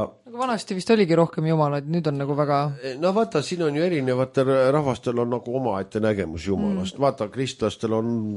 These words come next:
Speaker 2: ü-, ühtemoodi Jumal, islamil, mo-, moslemitel teine, seal kristlaidil kolmas. Noh, vaata, need on erinevad Jumalad. Ja see ongi niimoodi, et, et vaata, nüüd tulebki see iva, et see õnnetu koogul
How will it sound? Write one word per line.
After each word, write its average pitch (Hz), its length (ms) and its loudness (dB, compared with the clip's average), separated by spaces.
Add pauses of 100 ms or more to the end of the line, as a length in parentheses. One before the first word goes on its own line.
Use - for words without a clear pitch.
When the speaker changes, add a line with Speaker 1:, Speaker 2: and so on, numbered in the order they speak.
(140)
Speaker 2:
ü-, - 640 -6 (100)
ühtemoodi 117 480 0
Jumal, 110 400 2
islamil, 110 540 -4 (280)
mo-, 123 200 -4 (120)
moslemitel 101 540 -2
teine, 143 320 2 (100)
seal 110 160 -8
kristlaidil 117 640 -2
kolmas. 127 480 0
Noh, 131 120 -2
vaata, 131 260 -4
need 120 160 0
on 120 100 2
erinevad 101 380 -2
Jumalad. 87 340 -4 (1400)
Ja 113 100 0
see 143 120 0
ongi 117 240 -4
niimoodi, 117 420 -4
et, - 300 -20 (400)
et - 60 -6
vaata, 117 240 2
nüüd 135 200 2
tulebki 95 540 0
see 107 240 -6
iva, 104 240 -4 (260)
et - 320 -14 (220)
see 135 160 -2
õnnetu 135 320 -2
koogul 113 480 0